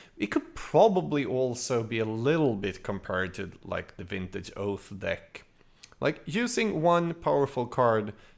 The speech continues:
to cheat out big, big creatures, which you wouldn't be able to cast otherwise. Uh,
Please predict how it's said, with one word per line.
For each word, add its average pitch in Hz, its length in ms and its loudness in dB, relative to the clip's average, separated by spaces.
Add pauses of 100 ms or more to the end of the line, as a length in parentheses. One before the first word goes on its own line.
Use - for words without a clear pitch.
to 120 100 -10
cheat 151 520 0
out 113 520 0 (1000)
big, 123 420 2 (560)
big 98 480 -4
creatures, 107 960 -4
which 107 260 -6
you 95 300 -8
wouldn't 101 380 -4
be 98 80 -4
able 92 240 -6
to - 80 -20
cast - 680 -8 (320)
otherwise. 87 840 -8 (840)
Uh, 110 420 4